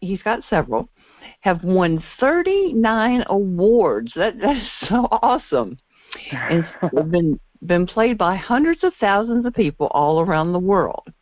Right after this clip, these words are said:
Speaker 1: And his first novel, Hooked, which I was reading about, it sounds so cute, was
Speaker 2: Mm.
Speaker 1: adapted into a movie that brings awareness to human trafficking and autism,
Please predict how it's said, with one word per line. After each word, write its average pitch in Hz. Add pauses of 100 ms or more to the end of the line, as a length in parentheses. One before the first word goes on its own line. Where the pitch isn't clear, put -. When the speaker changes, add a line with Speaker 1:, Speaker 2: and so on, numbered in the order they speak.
(720)
Speaker 1:
And 165
his 156 (320)
first 302
novel, 202
Hooked, -
which 156
I 170
was 175
reading 151
about, 135
it 196
sounds 226 (120)
so 240
cute, - (680)
was 180
Speaker 2:
Mm. 160 (180)
Speaker 1:
adapted 165
into 233
a 311
movie 151 (260)
that 143 (300)
brings 175 (160)
awareness 175 (280)
to 156
human 233
trafficking 175
and 151 (100)
autism, 131